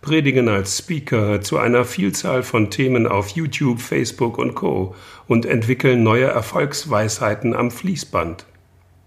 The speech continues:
Meist kombiniert mit mindestens einer E-Book-Veröffentlichung, möglichst nah an der noch vertretbaren Grenze eines Sachbuches an zweihundert Seiten und anderen begleitenden kommerziell ausgerichteten Aktivitäten.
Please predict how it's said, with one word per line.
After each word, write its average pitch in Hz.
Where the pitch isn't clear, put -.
Meist 165
kombiniert 131
mit 127
mindestens 160
einer 127
E-Book-Veröffentlichung, 107
möglichst 156
nah 127
an 110
der 104
noch 101
vertretbaren 110
Grenze 113
eines 101
Sachbuches 117
an 113
zweihundert 107
Seiten 107
und 170
anderen 123
begleitenden 107
kommerziell 117
ausgerichteten 101
Aktivitäten. 98